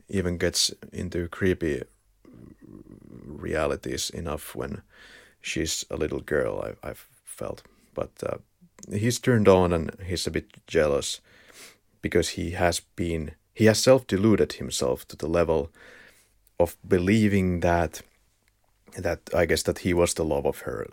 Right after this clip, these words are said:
life in some aspect, or, or maybe not. Uh, apart from not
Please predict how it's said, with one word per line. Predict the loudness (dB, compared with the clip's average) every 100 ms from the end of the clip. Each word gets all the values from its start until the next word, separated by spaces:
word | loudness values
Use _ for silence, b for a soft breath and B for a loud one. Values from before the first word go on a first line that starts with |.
| -12
life | -4 -4 -4 -10
in | -10
some | -10 -10 -12
aspect, | -14 -16 -16
or, | -16 -12 -10
or | -6
maybe | -4 -4 -6
not. | -8 -12 B B B B B B B B -2
Uh, | -2 -2 _ 0 0
apart | 8 8 8
from | 6 4 8
not | 6 4